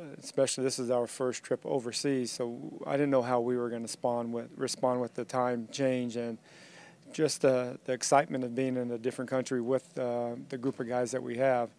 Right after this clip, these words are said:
But we still had great focus. We had three great practices and, and really one good shoot-around.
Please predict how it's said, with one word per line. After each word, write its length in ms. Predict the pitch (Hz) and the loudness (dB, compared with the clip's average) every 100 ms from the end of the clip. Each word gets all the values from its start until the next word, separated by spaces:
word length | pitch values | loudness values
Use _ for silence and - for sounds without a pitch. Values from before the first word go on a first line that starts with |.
| - - - - - | -20 -20 -20 -20 -8
But 100 | 143 | -6
we 100 | 131 | -4
still 240 | - 147 | 0 4
had 160 | 143 127 | 4 4
great 200 | 135 131 | 2 0
focus. 440 | - 135 127 - | 4 2 2 -2
We 80 | 139 | -2
had 200 | 127 - | -2 -4
three 220 | 131 143 | 2 2
great 400 | 123 110 131 135 | 2 0 2 2
practices 720 | - 127 127 - - 127 117 - | 0 0 0 -4 -10 -10 -12 -10
and, 380 | 123 123 127 | -8 -8 -8
and 460 | - 123 120 123 123 | -6 -4 -4 -2 2
really 240 | 131 131 | 4 4
one 240 | 123 127 127 | 2 0 0
good 240 | 117 131 | 0 -2
shoot-around. 560 | - 139 120 117 110 | 0 -2 -2 -4 -8